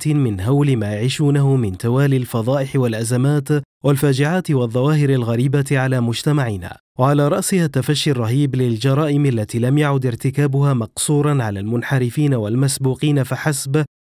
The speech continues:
بل تعدى ليتغلغل داخل الأسرة الواحدة الأم والزوج وهلم جراً من الأصول والفروع.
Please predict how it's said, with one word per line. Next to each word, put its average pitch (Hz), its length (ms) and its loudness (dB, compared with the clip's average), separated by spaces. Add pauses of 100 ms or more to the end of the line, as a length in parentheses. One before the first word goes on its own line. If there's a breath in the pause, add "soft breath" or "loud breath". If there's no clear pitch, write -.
بل 151 140 4
تعدى 170 380 0
ليتغلغل 135 800 0
داخل 139 360 0
الأسرة 131 540 0
الواحدة 135 680 0
الأم 143 640 0
والزوج 143 640 0 (280)
وهلم 170 440 2
جراً 156 340 2
من 123 220 0
الأصول 131 560 0
والفروع. 123 640 -2